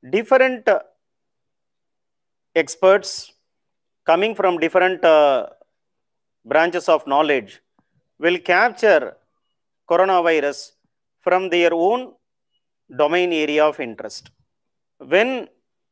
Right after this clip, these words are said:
the spread of coronavirus did not start in India in the month of February twenty twenty, I was holding a class on current affairs sociology in which we have spoken about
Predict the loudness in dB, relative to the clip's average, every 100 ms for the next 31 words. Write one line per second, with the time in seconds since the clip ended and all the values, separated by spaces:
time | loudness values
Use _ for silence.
0 | _ -4 -2 -2 0 2 4 4 4 2
1 | 2 2 2 2 2 2 -2 -14 _ _
2 | _ _ _ _ _ _ _ _ -6 -4
3 | 0 -2 -4 -4 2 2 0 -20 _ _
4 | _ _ _ _ _ _ _ _ _ _
5 | -8 -2 0 0 2 2 0 -8 _ _
6 | _ _ _ _ -4 -2 0 0 0 0
7 | 2 2 0 -2 2 2 2 -2 -4 -6
8 | -4 -6 -6 -6 -6 -8 -14 -16 _ _
9 | _ _ _ _ _ _ 0 2 4 6
10 | 4 2 -8 -2 0 0 0 -2 0 0
11 | 0 0 -4 0 0 0 0 0 0 -6
12 | -6 -4 -4 -4 -4 -6 -4 -4 -4 -4
13 | 0 0 -2 -6 -2 -2 -2 -4